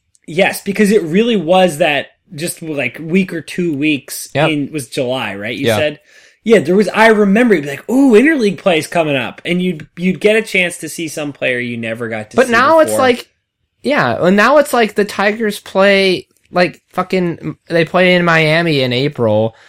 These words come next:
Speaker 2: and then
Speaker 1: Yeah.
Speaker 2: in, it's like an interleague or series or two a month. Like, it's no longer a novelty. And this, to me,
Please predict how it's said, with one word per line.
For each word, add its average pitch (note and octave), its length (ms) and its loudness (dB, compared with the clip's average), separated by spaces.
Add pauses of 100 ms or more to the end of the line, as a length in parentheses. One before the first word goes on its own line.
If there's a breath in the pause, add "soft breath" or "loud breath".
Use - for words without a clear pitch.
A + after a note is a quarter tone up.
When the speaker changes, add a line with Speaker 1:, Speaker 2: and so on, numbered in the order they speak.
(240 soft breath)
Speaker 2:
and C#3+ 240 -2
then C#3+ 400 4
Speaker 1:
Yeah. - 80 -6
Speaker 2:
in, D3 260 -2
it's D3+ 200 -4
like E3 140 2
an D#3+ 200 2
interleague E3+ 480 0
or B2+ 100 -6
series D3+ 440 -2
or C#3 180 2
two F#3 480 -2
a B2 80 0
month. C3 460 -2
Like, D#3 160 0
it's D3+ 160 -2
no F3 220 4
longer D3+ 440 4
a B2+ 100 2
novelty. A2+ 800 -2 (480 loud breath)
And C3+ 380 0 (140)
this, E3 280 2
to - 140 -2
me, F3 560 -2